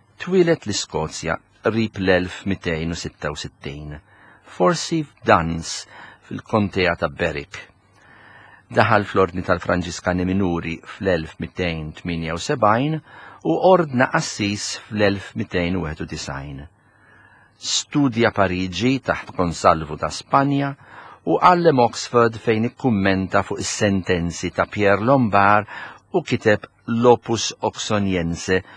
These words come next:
jew il-kummentarji ta' Oxford fuq is-sentenzi. L-istess kummentarji għamilhom Pariġi bejn l-elf tletmija u tnejn l-elf tletmija u tlieta u forsi wkoll Cambridge sena wara.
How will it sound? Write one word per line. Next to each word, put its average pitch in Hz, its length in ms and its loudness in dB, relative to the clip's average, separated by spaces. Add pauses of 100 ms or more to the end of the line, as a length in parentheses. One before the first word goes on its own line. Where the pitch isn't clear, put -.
(180)
jew 98 240 4
il-kummentarji 107 1300 2
ta' 120 160 2
Oxford 95 720 0
fuq 107 240 -2
is-sentenzi. 78 800 -4 (960)
L-istess - 400 -4
kummentarji 82 720 -2
għamilhom 92 480 -4
Pariġi 110 540 -2 (720)
bejn 87 320 -2
l-elf 80 300 -4 (160)
tletmija 85 440 -2
u 95 80 -6
tnejn 90 380 -2
l-elf 85 340 -6
tletmija 98 400 -2
u 123 80 -4
tlieta 135 400 0 (320)
u 214 80 6
forsi 151 380 2
wkoll 120 340 4
Cambridge 101 680 2
sena 85 260 0
wara. 67 300 -4